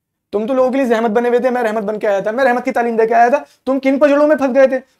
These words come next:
तुमने कहाँ से इल्म लेना शुरू कर दिया था कि तुम जहमत बन गए थे लोगों के लिए? मैं तो दीन तब सबके लिए, मानने वाले हो या ना मानने वाले हो, सबके लिए रहमत छोड़ के आया था, तुमने दीन का त्याग हाल हशर कर दिया था। तो सही दीन को सीखिए, दीन के सही सोच से भी जुड़िए।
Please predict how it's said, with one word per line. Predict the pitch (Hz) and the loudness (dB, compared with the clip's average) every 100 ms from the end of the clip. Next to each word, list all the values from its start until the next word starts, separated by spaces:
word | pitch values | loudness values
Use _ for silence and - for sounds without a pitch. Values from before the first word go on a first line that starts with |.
| - | -8
तुमने | 240 | -6
कहाँ | 247 226 | -4 -4
से | 233 | -2
इल्म | 269 254 | -2 -2
लेना | 247 | -2
शुरू | 247 240 | -4 -4
कर | 233 | -4
दिया | 220 233 | -4 -4
था | 247 | -6
कि | 247 | -8
तुम | 240 | -6
जहमत | 208 208 233 | -4 -4 -6
बन | 277 | -6
गए | 277 | -6
थे | 277 | -4
लोगों | 277 | -6
के | 262 | -6
लिए? | 302 302 _ _ - | -10 -12 _ _ -10
मैं | 196 | -6
तो | 220 | -4
दीन | 226 269 | -2 -2
तब | 254 - | -2 -4
सबके | 247 262 | -6 -2
लिए, | 285 302 269 - 180 | 0 0 -4 -10 -2
मानने | 190 233 269 | 0 2 2
वाले | 269 285 | 2 2
हो | |
या | 302 | 2
ना | 285 | 0
मानने | 269 277 277 | -2 -2 -2
वाले | 277 | -2
हो, | 294 | -4
सबके | 285 285 | -6 -4
लिए | 285 | -2
रहमत | 269 269 | -2 -4
छोड़ | 349 277 | -6 -6
के | 262 | -4
आया | 269 | -4
था, | 277 - _ - | -6 -12 _ -10
तुमने | 262 349 | -8 -4
दीन | 269 | -4
का | 269 | -4
त्याग | 247 226 | -2 -2
हाल | 202 202 | -2 -8
हशर | 208 196 | -8 -8
कर | 196 | -8
दिया | 170 - | -12 -14
था। | - _ _ _ _ - | -16 _ _ _ _ -14
तो | 165 | -4
सही | 208 226 240 _ - | -2 -2 -4 _ -6
दीन | 214 220 - | -4 -6 -8
को | - 202 | -6 -4
सीखिए, | - 226 247 180 - _ - | -2 0 0 -4 -6 _ -8
दीन | 165 214 | -4 -2
के | 226 | 0
सही | 233 220 | -2 -2
सोच | 226 233 | 0 0
से | 226 | 0
भी | 285 | -2
जुड़िए। | 185 147 | -4 -6